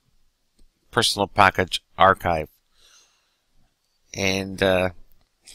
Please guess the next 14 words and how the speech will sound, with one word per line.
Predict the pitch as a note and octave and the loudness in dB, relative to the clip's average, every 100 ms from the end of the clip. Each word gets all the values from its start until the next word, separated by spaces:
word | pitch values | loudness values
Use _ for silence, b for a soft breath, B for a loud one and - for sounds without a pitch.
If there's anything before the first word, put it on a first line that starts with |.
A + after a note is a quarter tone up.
| B | B
what | G#2 C3+ | 4 4
I | |
use | D3+ C3 A2+ | 4 0 2
that | A2+ F2+ - | 4 4 2
for | G#2 G2 G2 | 0 2 2
is | G2 F#2+ | -2 -2
if | G#2 G2+ | -4 -6
it's, | - - | -10 -10
something's | - - A2+ A2 G#2+ G2 G#2 | -6 0 0 -2 -6 -4 0
not | G#2 G2+ | 2 4
in | G2 | 2
the | F#2+ | 0
Software | - A2+ - A#2+ | 4 4 4 -2
Center, | A2 A2+ A2 A2+ A2+ | 2 4 4 2 -4